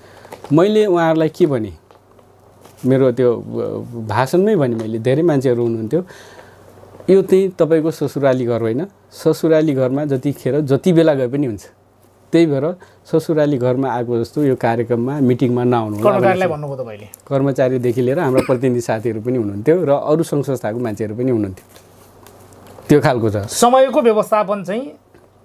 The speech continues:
Speaker 2: यो वर्ष भयो
Speaker 1: हो।
Speaker 2: भनौँ न,
Speaker 1: हो।
Speaker 2: टाइममा जे काम पनि टाइममा सुरुवात हुन्छ चाहिँ भन्ने
Speaker 1: एकदम।
Speaker 2: सन्देश गयो।
Speaker 1: एकदम।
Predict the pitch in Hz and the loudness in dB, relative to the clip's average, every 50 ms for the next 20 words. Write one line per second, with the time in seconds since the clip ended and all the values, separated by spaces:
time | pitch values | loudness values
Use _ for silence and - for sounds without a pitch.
0 | - 151 190 214 196 196 185 139 180 196 180 151 139 143 156 160 147 165 160 135 | -6 -2 0 2 2 2 0 0 -2 -2 -2 -2 -4 -2 -2 0 0 0 0 -2
1 | 160 151 135 131 175 175 165 - - 139 123 117 113 107 - 202 214 214 214 208 | -4 -6 -6 -8 -8 -8 -10 -14 -14 -10 -8 -8 -4 0 0 2 2 2 0 0
2 | 170 143 214 247 247 247 226 220 214 185 240 262 254 - 247 226 240 254 262 247 | 0 0 0 0 0 0 -2 -4 -4 -6 -8 -8 -4 -4 -2 -2 -2 -2 -2 -4
3 | - - 233 214 226 220 208 160 147 143 127 175 202 185 196 196 180 - 147 165 | -4 -4 -2 0 0 0 0 -2 -6 -10 -8 -6 -6 -6 -6 -8 -8 -8 -8 -8
4 | 185 - 190 180 170 180 160 139 143 135 127 135 156 131 127 120 110 104 113 | -6 -6 -6 -4 -4 -6 -6 -4 -6 -6 -6 -6 -6 -6 -6 -8 -8 -10 -14